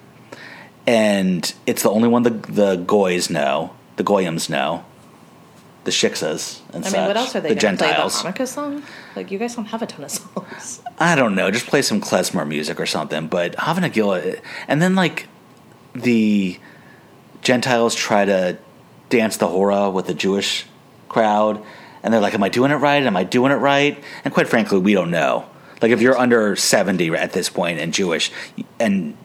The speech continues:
Speaker 1: unless you're, you know, uh, unless you're Orthodox or Hasidic, maybe, you don't know how to dance the hora. You just kinda move sideways and then go back and follow what the old people are doing. All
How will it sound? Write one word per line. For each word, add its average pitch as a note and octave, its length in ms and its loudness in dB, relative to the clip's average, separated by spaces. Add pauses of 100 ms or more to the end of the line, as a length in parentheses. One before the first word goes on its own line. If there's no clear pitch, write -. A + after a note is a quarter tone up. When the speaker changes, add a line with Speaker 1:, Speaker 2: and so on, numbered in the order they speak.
(120)
Speaker 1:
unless A2 320 0
you're, D#2+ 180 -2
you E2+ 120 -4
know, C2+ 240 -4 (1900)
uh, - 80 -4 (100)
unless G#2+ 300 0
you're D2 320 -2 (100)
Orthodox E2+ 640 0
or C2+ 340 -4 (300)
Hasidic, - 480 -4
maybe, C#2+ 320 -4 (220)
you F3+ 100 4
don't D3+ 120 4
know A2+ 100 2
how F#2+ 80 0
to E2+ 80 -2
dance D2 220 -2
the - 100 -8
hora. B1+ 200 -2
You G2 100 -2
just A2+ 160 -2
kinda G2 160 0
move E2+ 280 -4
sideways C#2+ 600 -2
and D2 100 -8
then D2 80 -4
go D#2 140 -4
back D2+ 340 -2
and D2 180 -8 (220)
follow F#2+ 260 2
what D#2+ 100 -2
the - 80 -4
old C2 200 -2
people - 240 -8
are B1+ 80 -4
doing. - 260 -8 (920)
All - 60 -12